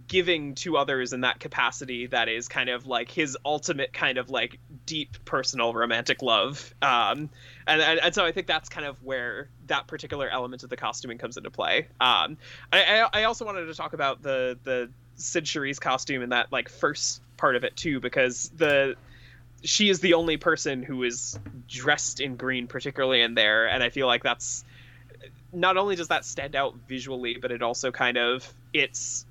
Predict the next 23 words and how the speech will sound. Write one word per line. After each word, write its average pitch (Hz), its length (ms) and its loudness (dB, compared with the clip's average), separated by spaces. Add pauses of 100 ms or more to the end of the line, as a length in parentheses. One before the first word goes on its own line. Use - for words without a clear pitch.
(560)
it 160 120 4
feels 170 380 4
emblematic 143 640 0
of, 127 160 -2
like, 120 260 0
say, 117 600 0 (160)
uh, 120 400 4 (340)
Lena's 147 540 -2
own, 135 240 2
like, 127 260 2
jealousy 127 720 0
that 120 300 2
arises, 135 460 2
like, 127 240 -2
right 143 220 2
after 156 340 0
the 113 100 -10
sequence 123 500 -6
when 117 140 -4
she 127 120 -8
discovers 117 640 -2
that, 113 280 2
like, 120 340 -4